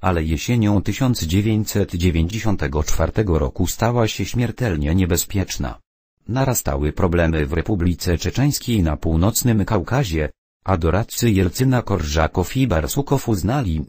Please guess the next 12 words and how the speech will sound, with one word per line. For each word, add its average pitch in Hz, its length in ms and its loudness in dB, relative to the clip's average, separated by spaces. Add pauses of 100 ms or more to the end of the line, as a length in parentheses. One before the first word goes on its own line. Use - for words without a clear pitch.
(260)
że 80 180 0
to 90 200 0
doskonała 101 600 2
okazja 82 540 2
do 80 180 2
stoczenia 135 520 0
małej, 69 460 0 (220)
zwycięskiej 95 760 -2
wojny, 69 460 -2 (240)
która 87 380 0
osłabiłaby 98 760 0
Żerinowskiego, 85 880 -2